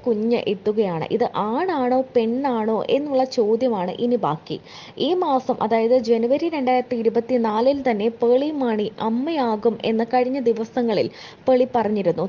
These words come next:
തൻ്റെ ഡെലിവറി ജനുവരിയിലായിരിക്കുമെന്നാണ് താരം പറഞ്ഞത്. ഇതിനിടയിൽ തന്നെ പിട്ടി പാക്ക് ചെയ്യുന്നതിൻ്റെയും പൊതിച്ചോറുണ്ടാക്കുന്നതിൻ്റെയും ആശുപത്രിയിൽ പോകാനുള്ള തയ്യാറെടുപ്പുകളും അങ്ങനെ നിരവധി കാര്യങ്ങൾ പേളി എല്ലാവരോടുമായി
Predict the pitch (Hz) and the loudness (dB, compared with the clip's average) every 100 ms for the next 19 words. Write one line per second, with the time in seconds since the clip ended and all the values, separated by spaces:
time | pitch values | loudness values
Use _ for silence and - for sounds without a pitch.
0 | 220 226 247 226 220 233 247 247 233 214 | 0 2 4 4 2 4 2 2 0 2
1 | 226 262 294 277 220 220 247 247 220 247 | 4 2 2 0 0 -2 -2 0 0 -2
2 | 277 311 277 294 294 247 185 185 175 - | -2 0 0 0 0 -2 0 0 -2 -4
3 | - - - - 277 294 349 339 339 - | -8 -20 -20 -6 0 0 2 0 0 -2
4 | 294 285 285 262 - 277 254 233 254 240 | -2 -2 -2 -6 -4 0 0 0 -2 -2
5 | 233 226 226 233 214 208 220 226 233 220 | 0 0 2 0 2 2 0 2 2 0
6 | - 240 226 220 220 220 220 214 214 208 | 4 4 4 0 -2 -2 -2 0 0 0
7 | 208 208 - 233 277 247 233 240 233 220 | 0 0 0 -2 0 -2 0 -2 0 2
8 | 214 226 233 226 208 208 240 226 247 233 | 2 2 0 0 -2 0 2 4 2 0
9 | 202 208 202 196 185 - - 269 311 359 | -2 -4 0 0 0 -12 -12 -6 -2 0
10 | 339 277 269 277 311 277 233 226 220 220 | 2 4 4 4 2 2 2 0 0 -2
11 | 202 - - 233 233 208 - 247 262 240 | -4 -6 2 4 4 2 2 2 2 0
12 | 226 196 208 | 0 0 -4